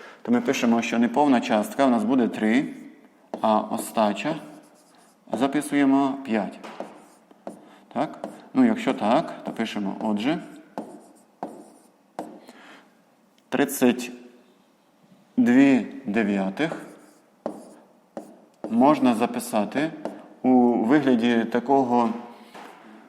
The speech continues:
таких, такої суми тридцять два, це буде три цілих плюс п'ять дев'ятих. Плюс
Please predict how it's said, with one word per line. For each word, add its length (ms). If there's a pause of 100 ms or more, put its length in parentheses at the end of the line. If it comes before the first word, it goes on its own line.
(360)
таких, 440
такої 340
суми 500 (200)
тридцять 380
два, 220
це 120
буде 260
три 280
цілих 600 (460)
плюс 600 (760)
п'ять 320
дев'ятих. 520 (1000)
Плюс 520